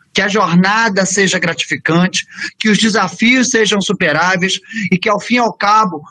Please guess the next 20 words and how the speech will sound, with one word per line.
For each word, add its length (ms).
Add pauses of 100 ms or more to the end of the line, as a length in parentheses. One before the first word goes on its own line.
(140)
os 120
mandatos 580
de 80
vocês 680
valham 480
pra 180
nós, 380
instituição, 760 (240)
e 80
valham 320
para 220
vocês 480 (240)
como 220
trabalhadores 800
e 80
trabalhadoras 920 (220)
e 80
estudantes 640
dessa 280
casa. 500